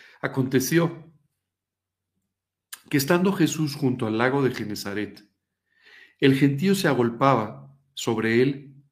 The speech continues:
para oír la palabra de Dios". En efecto,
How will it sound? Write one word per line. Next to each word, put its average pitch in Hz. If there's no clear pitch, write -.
para 123
oír 127
la 107
palabra 101
de 95
Dios". 95
En 104
efecto, 107